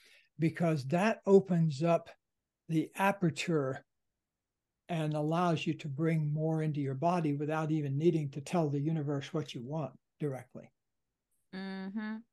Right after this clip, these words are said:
Speaker 2: I like that. We're all about receiving,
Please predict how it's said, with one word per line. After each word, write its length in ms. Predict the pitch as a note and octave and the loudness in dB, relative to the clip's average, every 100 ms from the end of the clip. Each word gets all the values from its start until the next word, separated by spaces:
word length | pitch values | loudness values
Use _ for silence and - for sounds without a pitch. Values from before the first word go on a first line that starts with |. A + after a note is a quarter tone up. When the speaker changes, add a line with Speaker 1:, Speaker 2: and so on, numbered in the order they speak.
| _ - | _ -8
Speaker 2:
I 140 | F3 | -4
like 300 | G3 G3+ G#3+ | -2 -2 -4
that. 300 | G3 A3+ G#3+ - | -2 0 0 -2
We're 140 | F#3 G3 | 0 2
all 160 | G3+ | 2
about 320 | G3 G3 G3 - _ _ _ - | 4 6 4 2 _ _ _ -8
receiving, 720 | F#3+ - A3 G#3+ G#3 G3+ G#3 | -8 -4 -2 -2 -2 -6 -8